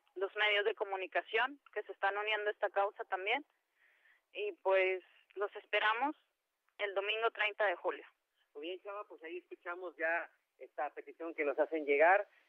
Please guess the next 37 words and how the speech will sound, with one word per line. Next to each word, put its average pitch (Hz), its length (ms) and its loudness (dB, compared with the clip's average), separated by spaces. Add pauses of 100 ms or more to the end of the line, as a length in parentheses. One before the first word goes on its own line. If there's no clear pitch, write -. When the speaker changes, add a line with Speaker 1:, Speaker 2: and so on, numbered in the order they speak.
(120)
Speaker 2:
Así - 280 -6
que, 156 180 0
bueno, 143 240 2
pues 139 160 -8
ya 135 80 4
dieron 156 240 2
a 143 40 0
conocer 143 300 -6
también 151 260 0
una 156 180 -2
página 147 360 -4
de 139 80 -2
Facebook 165 480 -2
para, 120 460 2 (260)
eh, 123 380 0
si 123 100 -14
quieren 151 320 2
apoyar 139 400 2
a, 156 140 8
a, 120 420 2
a 123 60 -6
Carla 143 340 -4
y 147 60 0
a 135 100 -6
su 135 140 -6
hija, 180 360 -2 (280)
pues 131 120 0
la 123 140 2
pueden, 147 400 0
eh, 127 280 0
realizar 131 400 -2 (200)
y 135 100 -6
pueden 139 260 4
hablar 139 220 4
directamente 139 600 -4
con 135 180 -2
ella. 180 320 4